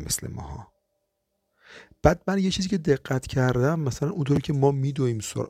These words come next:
مثلاً سرمایه گذاری می‌کنیم، چند تا خونه می‌خریم، اینا نه، اینا اون نگاه ها رو ندارن. واقعیت ها این که دارم بهتون می‌گم، من احساس می‌کنم مثلاً اینا اون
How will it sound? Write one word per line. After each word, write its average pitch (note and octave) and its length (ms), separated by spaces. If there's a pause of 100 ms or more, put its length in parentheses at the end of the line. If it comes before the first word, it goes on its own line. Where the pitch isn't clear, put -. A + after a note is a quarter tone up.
مثلاً G#2+ 340 (380)
سرمایه A2 380
گذاری G#2 300
می‌کنیم، B2 300
چند A2 240
تا B2 100
خونه A#2+ 300
می‌خریم، A#2 440 (100)
اینا E3+ 300
نه، G3+ 280
اینا A#2+ 300
اون F#3+ 340 (520)
نگاه B2+ 640
ها D3 120
رو F3 200
ندارن. B2+ 460 (680)
واقعیت F#2+ 500
ها F#2 220
این F#2+ 140
که F2 100
دارم E2 220
بهتون F2+ 280
می‌گم، A2 460 (680)
من D3 360
احساس F3+ 460
می‌کنم E3+ 260
مثلاً D3+ 180
اینا E3 140
اون G3 300